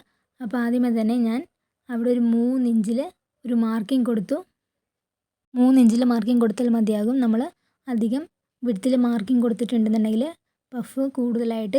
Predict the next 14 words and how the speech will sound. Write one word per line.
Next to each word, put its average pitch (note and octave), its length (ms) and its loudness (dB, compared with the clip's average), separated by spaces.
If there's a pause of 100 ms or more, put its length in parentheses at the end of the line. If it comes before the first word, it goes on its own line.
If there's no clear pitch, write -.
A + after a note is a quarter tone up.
(100)
ചാടിയിരിക്കുന്ന A3+ 580 0
പോലെ A3 220 -2
തോന്നും. A3 260 -2 (1400)
അപ്പോൾ A#3+ 240 -8 (240)
ആ - 100 -8
സ്ട്രെയിറ്റ് A#3 340 -2
ലൈനിൻ്റെ A#3 300 -2
പോയിന്റിലും A#3 420 2 (120)
ഒരു B3+ 160 0
മൂന്ന് A#3+ 240 0
ഇഞ്ചിൽ A3+ 240 -2
ഞാൻ A#3 160 -2
മാർക്കിംഗ് A3+ 320 0
കൊടുത്തു. A3 260 -2